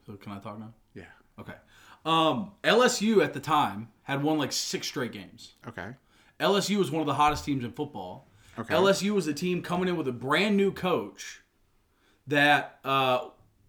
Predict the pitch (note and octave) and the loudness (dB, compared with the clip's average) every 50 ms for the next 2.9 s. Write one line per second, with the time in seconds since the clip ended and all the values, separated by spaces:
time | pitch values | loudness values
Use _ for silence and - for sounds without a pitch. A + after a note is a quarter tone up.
0 | _ _ _ _ _ - - E3 F3+ F3 D#3+ D#3 D#3 - - F3+ E3+ D3 - E3+ | _ _ _ _ _ -18 -8 0 2 2 4 2 0 0 -2 -2 -4 -2 -2 -2
1 | D3+ D3 C#3+ - D#3 D3 C3 C3+ C3+ C3 B2 A2+ G2+ - A#2 A#2+ B2+ B2+ C#3+ F3+ | -2 -2 -2 -2 -4 -4 -2 -2 -2 -2 -2 -2 -4 -4 -6 -4 -2 2 2 2
2 | G3 - - - F#3 G3 G3+ G3+ F3+ D#3+ C3 B2+ C3+ F3+ A#3 C4 C4 - | 2 2 2 2 2 4 4 2 0 2 2 4 4 4 4 4 0 -4